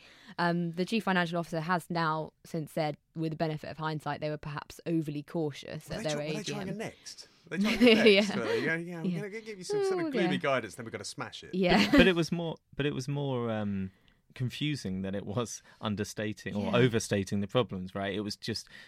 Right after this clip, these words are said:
Speaker 3: there was a lot of timing issues. They were saying timing issues make it hard for us to put reliance on our like-for-like sales, which some people took as very negative, but actually it turns out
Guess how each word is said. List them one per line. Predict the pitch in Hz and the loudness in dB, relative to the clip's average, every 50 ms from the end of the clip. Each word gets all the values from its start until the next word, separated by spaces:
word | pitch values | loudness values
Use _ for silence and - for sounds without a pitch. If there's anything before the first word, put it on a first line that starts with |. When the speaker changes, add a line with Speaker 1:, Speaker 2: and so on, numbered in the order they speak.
| _ - | _ -4
Speaker 3:
there | - 113 | -2 -2
was | 104 104 | 2 2
a | 113 | 2
lot | 113 113 117 101 | 2 2 2 2
of | 104 104 - - | 0 -2 -4 -6
timing | - - 151 151 160 151 147 143 | -10 -4 -2 0 2 2 2 0
issues. | 143 135 - - 139 139 139 139 131 - | 0 -2 -2 -4 -4 -2 -2 -4 -6 -6
They | - 117 | -6 -6
were | 107 104 | -6 -4
saying | - 113 104 - | -4 -6 -6 -6
timing | - - 135 139 135 135 131 | -6 -8 -6 -6 -4 -4 -6
issues | 131 - - 131 123 120 113 - - - - - | -6 -6 -6 -8 -8 -8 -10 -12 -16 -20 -16 -6
make | 107 110 98 | -6 -6 -4
it | - - | -6 -10
hard | - - - 123 127 123 123 123 107 _ - - | -10 -8 -6 -4 -4 -2 -2 -4 -4 _ -16 -20
for | _ - - 113 | _ -6 -4 -4
us | 113 107 - - | -4 -4 -8 -12
to | - 113 107 98 | -8 -6 -6 -6
put | - - - 107 | -6 -8 -8 -8
reliance | - 113 110 110 113 131 135 127 127 - | -6 -6 -6 -4 -4 -2 -4 -4 -4 -6
on | 120 113 | -4 -4
our | 110 110 | -2 -2
like-for-like | 110 113 117 110 - - 117 110 110 101 - | 0 -2 -2 -4 -4 -6 -4 -4 -4 -4 -6
sales, | - - 139 135 139 135 139 135 131 135 127 - - - - - - | -4 -2 -2 0 0 0 -2 -2 -2 -4 -4 -6 -10 -16 -20 -18 -10
which | - - 196 - | -10 -8 -6 -4
some | 131 127 | -4 -4
people | 107 110 110 - - 107 | -2 -4 -6 -6 -8 -10
took | - - 107 - | -8 -8 -8 -8
as | 98 101 | -8 -6
very | 113 143 143 135 117 117 | -4 -2 0 0 0 0
negative, | 123 123 117 117 120 - - 127 120 123 120 - - | 0 -2 -2 -4 -6 -4 -2 -2 -2 -2 -4 -4 -6
but | 120 117 | -6 -6
actually | 120 - 131 - - 110 | -6 -8 -8 -8 -8 -8
it | 101 | -10
turns | - - 120 110 107 104 - | -6 -6 -4 -4 -4 -4 -4
out | 110 107 104 101 | -4 -4 -4 -6